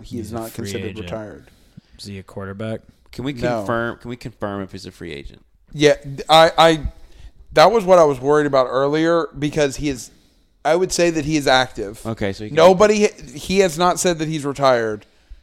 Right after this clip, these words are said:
Speaker 1: but he is not on the
Speaker 3: Just
Speaker 1: team.
Speaker 3: Colin Kaepernick. I know that he was in the news recently for the Jets, but
Speaker 1: You still, I mean, you've only asked four questions.
Speaker 2: Well, I already asked if it was a quarterback. He said no.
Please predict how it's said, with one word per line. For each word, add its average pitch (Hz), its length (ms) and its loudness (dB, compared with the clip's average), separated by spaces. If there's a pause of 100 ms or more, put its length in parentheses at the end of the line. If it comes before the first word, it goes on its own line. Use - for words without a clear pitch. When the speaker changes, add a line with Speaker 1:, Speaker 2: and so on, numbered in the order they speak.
(120)
Speaker 1:
but 135 100 -6
he 143 80 0
is 123 140 -6
not 131 200 0
on 120 100 -4
the 117 60 -14
Speaker 3:
Just 214 100 -10
Speaker 1:
team. - 60 -12
Speaker 3:
Colin 196 200 -8
Kaepernick. 95 500 -12
I 107 80 -8
know 123 140 -12
that 92 140 -14
he 95 100 -12
was 87 120 -14
in 87 60 -20
the 82 80 -18
news 85 280 -16
recently 82 400 -18
for - 140 -20
the - 100 -16
Jets, - 640 -16 (600)
but 101 300 -12 (180)
Speaker 1:
You 127 160 -12
still, - 480 -8
I 127 100 -4
mean, 113 220 -12
you've 170 200 -12
only 135 200 -10
asked 127 260 -6
four 107 160 -12
questions. 110 320 -8
Speaker 2:
Well, 113 80 -8
I 120 60 -6
already 127 180 -6
asked 110 220 -10
if 107 40 -12
it - 20 -12
was 95 100 -12
a 90 40 -16
quarterback. 92 520 -14
He 92 120 -16
said 82 220 -20
no. 82 220 -18